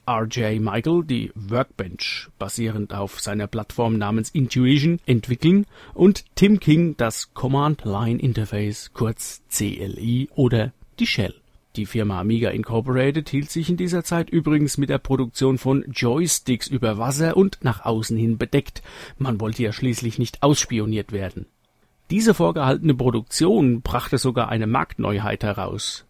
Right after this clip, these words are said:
das Joyboard, eine Art Balance-Plattform zum Draufstellen oder Setzen. Eigentlich war es für beispielsweise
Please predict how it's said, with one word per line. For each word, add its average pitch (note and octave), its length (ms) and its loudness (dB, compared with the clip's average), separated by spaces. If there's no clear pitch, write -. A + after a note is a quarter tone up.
das - 280 -2
Joyboard, A#2+ 800 -2
eine B2 200 -2
Art B2 360 -2
Balance-Plattform B2 1400 0
zum G#2+ 200 -2
Draufstellen B2 800 0
oder A2+ 260 -2
Setzen. A2 480 -4
Eigentlich C#3 460 0
war A2+ 140 2
es G#2+ 80 -4
für A#2 120 -4
beispielsweise A2 840 -4